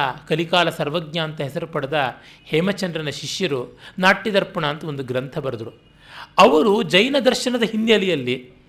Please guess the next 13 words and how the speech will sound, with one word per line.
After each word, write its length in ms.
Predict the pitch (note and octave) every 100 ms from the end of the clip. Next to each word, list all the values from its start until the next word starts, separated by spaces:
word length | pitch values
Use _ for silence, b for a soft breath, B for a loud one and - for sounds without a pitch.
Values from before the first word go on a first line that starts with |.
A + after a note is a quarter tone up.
| _ _
ಕಾವ್ಯಮೀಮಾಂಸೆ, 760 | E3+ E3 E3+ D#3 C#3+ C#3 D3+
ಕಲಾಮೀಮಾಂಸೆ 680 | D3 C3+ C3 C3 A#2+ A2 F3
ಮಾಡ್ತಾರೆ. 400 | D3+ A#2 - A#2 - _ _ _ - _ _ _ - - - -
ಸುಖ 240 | - G3 A3+
ದುಃಖಾತ್ಮಕಾಹ 920 | A#3+ B3 - G3 F3+ E3+ D3+ C#3+ C#3+
ರಸಾಹ 460 | C3 B2+ C#3 A#2+
ಅಂತ, 280 | B2+ A#2 A2+
ರಸದಲ್ಲಿ 480 | C3+ C3+ F3 E3+ G3+
ಸುಖವೂ 340 | - F3 G3
ಉಂಟು, 380 | G#3 F#3 E3+ F#3+
ದುಃಖವೂ 320 | D#3 D#3+ F3+
ಉಂಟು 300 | E3+ D#3+ D3
ಅಂತ. 180 | C#3+ D3